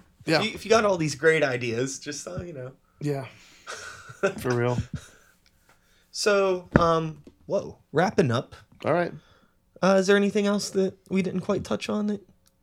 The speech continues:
Speaker 1: we should get into?
Speaker 2: I
Speaker 1: Anything
Speaker 2: mean,
Speaker 1: coming up at the, that you
Speaker 2: uh,
Speaker 1: wanna
Speaker 2: coming up at the restaurant?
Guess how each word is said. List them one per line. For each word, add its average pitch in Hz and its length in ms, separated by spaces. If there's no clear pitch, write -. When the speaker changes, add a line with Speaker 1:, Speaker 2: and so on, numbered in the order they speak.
Speaker 1:
we 202 80
should 185 180
get 190 160
into? 208 480
Speaker 2:
I - 60
Speaker 1:
Anything 196 280
Speaker 2:
mean, 165 60
Speaker 1:
coming 165 260
up - 180
at 151 120
the, 147 300
that 175 80
you 147 120
Speaker 2:
uh, - 20
Speaker 1:
wanna 143 140
Speaker 2:
coming 190 180
up 170 100
at 156 80
the 135 120
restaurant? 247 520